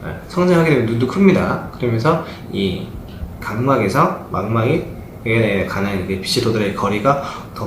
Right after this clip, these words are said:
멀어지기 때문에 이제 근시가 자연스럽게 이제 진행이 되는 거예요. 이걸 이제 진행성 근시라고 하는데, 어, 이 진행성 근시 같은 경우는 보통 뭐 개인 차이는 있으시겠지만,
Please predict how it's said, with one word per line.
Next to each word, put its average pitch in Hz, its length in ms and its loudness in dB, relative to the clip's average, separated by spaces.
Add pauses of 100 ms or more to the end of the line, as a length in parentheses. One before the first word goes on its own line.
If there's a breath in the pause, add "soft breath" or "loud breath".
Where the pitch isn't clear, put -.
멀어지기 135 520 4
때문에 85 300 -4
이제 87 120 -4
근시가 135 480 0
자연스럽게 95 520 -4
이제 90 180 -4
진행이 156 440 6
되는 85 280 -4
거예요. 76 180 -6
이걸 104 260 -2
이제 92 120 0
진행성 156 680 6
근시라고 101 400 -2
하는데, 127 600 -4 (540 loud breath)
어, 123 120 4
이 139 160 6
진행성 175 460 6
근시 147 220 2
같은 135 280 2
경우는 120 320 2
보통 113 600 0
뭐 98 100 -4
개인 147 320 4
차이는 160 380 4
있으시겠지만, 120 960 0